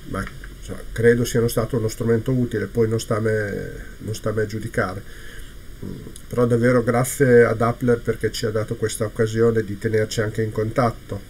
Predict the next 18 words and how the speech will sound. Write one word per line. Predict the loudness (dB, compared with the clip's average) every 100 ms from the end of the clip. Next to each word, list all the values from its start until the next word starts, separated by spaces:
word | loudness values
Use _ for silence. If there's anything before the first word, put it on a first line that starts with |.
| -14
di, | -10 -6 -4 -4
di | -6
scambiare | -4 -2 0 0
opinioni, | 0 -2 0 2 4 2 -2 -12 -18 -18 -16 -10
perché | -8 -4 0
no, | 2 2
dubbi, | 2 0 0
problemi, | -2 -2 0 0 0 -2 -8 -10
perché | -12 -10 -10 -10 -12
sono | -6 -6 -4
stati | -6 -8 -8
tanti. | -8 -8 -12 -14 -14 -16 -14 -14 -14 -14 -16 -16 -10
Eh, | -6 -4 -6 -8 -12 -12 -4
poi | 6 8
ringrazio | 8 4 0 0 4 6 6 4 4
ogni | 2 2 0 -2 -6 -12 -16 -16 -8
amico, | -2 2 2 2 0 0 -4 -8 -14 -6
collega | -2 0 0 2 0 -4